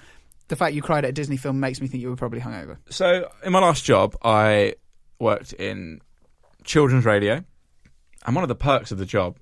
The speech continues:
Speaker 2: was going to screenings for every kids' film. And they're on a Sunday morning, always. You ever been to one?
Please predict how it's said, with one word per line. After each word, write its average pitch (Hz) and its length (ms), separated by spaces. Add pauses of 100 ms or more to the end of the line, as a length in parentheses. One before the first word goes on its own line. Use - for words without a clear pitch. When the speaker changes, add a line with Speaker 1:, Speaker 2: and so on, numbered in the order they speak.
(140)
Speaker 2:
was 101 280 (160)
going 107 240
to - 260 (320)
screenings 110 500
for - 100
every 110 200
kids' - 180
film. - 220 (320)
And 101 400
they're 117 100
on 104 60
a 104 60
Sunday 165 240
morning, 120 320
always. 131 400 (260)
You 147 60
ever 151 80
been 156 80
to 139 100
one? 180 180